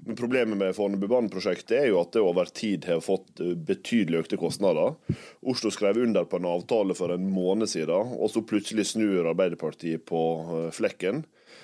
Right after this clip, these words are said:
Etter at Oslo har fått store deler av samferdselspengene fra Oslopakke tre i veldig mange år, så skulle det Viken sin tur. Og nå har han startet et spill som det kan godt hende han kommer godt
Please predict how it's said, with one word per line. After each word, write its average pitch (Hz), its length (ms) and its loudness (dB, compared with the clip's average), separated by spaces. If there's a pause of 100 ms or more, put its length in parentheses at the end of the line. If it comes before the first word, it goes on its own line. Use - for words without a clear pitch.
(260)
Etter 113 260 0
at - 260 -8
Oslo 117 340 0
har 98 160 -2
fått - 160 -18
store 120 460 2
deler 107 240 4
av 98 60 4
samferdselspengene 90 840 -2
fra 95 100 2
Oslopakke 85 420 -4
tre 92 300 2
i 85 320 -2
veldig 95 600 -2
mange 90 180 -4
år, 139 260 0
så 123 240 -10
skulle 101 260 2
det 101 80 0
Viken 104 260 -2
sin 90 140 -4
tur. 123 240 -2 (640)
Og 131 80 -2
nå 135 160 4
har 120 160 4
han 117 100 2
startet 113 380 2
et 110 140 -2
spill 156 420 -2 (100)
som 131 300 0
det 127 100 2
kan 127 200 0
godt 123 160 0
hende 107 160 0
han 156 80 0
kommer 123 360 0
godt 127 300 -4